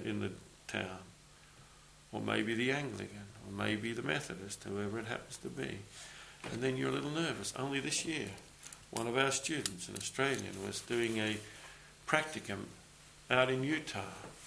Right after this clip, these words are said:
and they received the name of a woman, um, that had written into Voice of Prophecy or one of those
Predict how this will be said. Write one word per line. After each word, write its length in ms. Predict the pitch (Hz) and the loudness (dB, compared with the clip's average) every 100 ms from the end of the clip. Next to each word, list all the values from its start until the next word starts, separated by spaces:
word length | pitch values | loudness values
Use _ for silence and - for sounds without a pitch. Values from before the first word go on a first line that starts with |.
| - - - - - - - - | -14 -8 -6 -6 -12 -16 -18 -2
and 200 | 123 135 | 6 8
they 180 | 139 180 | 10 8
received 400 | 185 180 190 180 | 8 6 6 8
the 80 | 165 | 8
name 380 | 147 170 147 135 | 12 12 12 10
of 120 | 117 | 8
a 60 | 131 | 8
woman, 420 | 139 175 120 98 - - - - - - - - - | 12 12 10 4 -4 -12 -18 -16 -16 -16 -18 -18 -4
um, 280 | - 117 120 | 4 6 8
that 120 | 120 | 10
had 140 | 120 113 | 10 10
written 260 | 135 - | 8 8
into 240 | 127 131 117 | 6 6 4
Voice 320 | 110 127 123 | 8 8 8
of 100 | 113 | 4
Prophecy 400 | 113 117 113 117 | 6 6 6 4
or 60 | 107 | 6
one 180 | 117 | 6
of 100 | 120 | 6
those 560 | 107 107 107 - - - | 6 4 4 2 0 -4